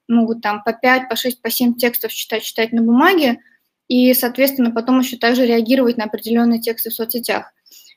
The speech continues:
И поэтому, когда мы планируем спецпроекты, в том числе коммерческие, у нас, э, э, встает вопрос о том, э, как, какой сегмент аудитории по интересам у нас реально развит, а какой нет.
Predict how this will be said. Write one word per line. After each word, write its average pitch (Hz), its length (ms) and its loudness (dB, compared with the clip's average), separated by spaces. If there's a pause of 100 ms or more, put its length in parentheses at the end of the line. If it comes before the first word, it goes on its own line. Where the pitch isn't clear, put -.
И 233 80 -6
поэтому, 269 400 2
когда 254 260 4
мы 254 80 4
планируем 262 400 6
спецпроекты, 247 520 -2
в - 40 -16
том 247 180 0
числе 240 240 -4
коммерческие, 254 800 -2
у 214 60 -10
нас, 262 400 0
э, - 40 -8 (1080)
э, 226 340 4
встает 254 340 2
вопрос 240 360 0
о 240 100 -4
том, 277 440 2
э, 233 40 -2
как, - 300 -6
какой 269 300 4
сегмент 254 380 4
аудитории 240 500 4
по 247 240 2
интересам 254 640 2
у 226 40 -4
нас 240 260 2
реально 240 440 2
развит, 262 440 2
а 214 40 -14
какой - 280 2
нет. 226 260 2